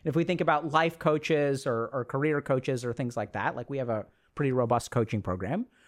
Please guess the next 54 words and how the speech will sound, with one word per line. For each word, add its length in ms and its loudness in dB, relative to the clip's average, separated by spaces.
What 120 4
we've 180 0
really 220 4
found 300 2
is 60 -2
that 160 0
coaches 420 2
are 40 -2
really 280 2
good 160 2
at 240 -2
understanding 920 2
those 220 4
kinds 320 0
of 80 0
problems 680 2
and 120 2
then 100 2
helping 480 0
you 480 0
do 180 6
that 180 4
emotional 540 2
work 300 2
so 140 -12
that 120 0
you 80 -2
can 140 0
actually, 300 0
like, 180 2
move 240 4
forward 400 2
and 80 2
achieve 320 0
your 120 4
goals. 500 0
Which, 180 -4
going 220 -2
back 240 2
to 140 0
our 260 2
original 400 4
case 300 2
at 80 -2
the 80 2
beginning, 480 2
so 120 0
here's 240 4
just 180 0
a 40 4
prime 400 2
example 520 2
of 60 -10
that, 160 -10